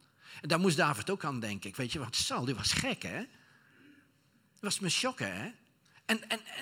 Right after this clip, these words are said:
en, en, en, en die moest hij eren als zijn koning. En hij zegt, weet je, hij had de kans om een stuk van zijn kleed af te snijden op een gegeven moment. Toen hij ligt, lag te slapen,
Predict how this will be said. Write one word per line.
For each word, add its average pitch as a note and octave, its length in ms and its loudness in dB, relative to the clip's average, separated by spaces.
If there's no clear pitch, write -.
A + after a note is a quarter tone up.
en, A#3+ 180 -2
en, A3 400 2
en, A3+ 200 0
en F#3+ 100 -2
die B3+ 100 2
moest B3 200 8
hij G3 180 2
eren B3+ 320 6
als F3+ 140 6
zijn D#3 200 4
koning. A#3+ 400 2
En G3+ 80 2
hij F3+ 100 8
zegt, E3 180 4
weet A3 180 6
je, F3 60 2
hij E3+ 180 8
had G#3 160 6
de F#3 180 -4
kans D4+ 440 8
om G3+ 100 2
een E3 60 4
stuk - 260 2
van A3+ 160 2
zijn G3+ 120 2
kleed B3 340 2
af G3 180 0
te - 100 -4
snijden C3 460 0
op C3+ 120 -8
een D#3 60 0
gegeven B2+ 320 -2
moment. A#2 440 -4
Toen F#3+ 140 0
hij F3+ 100 2
ligt, E3 300 -2
lag D#3+ 200 -2
te - 100 -6
slapen, F#3 580 2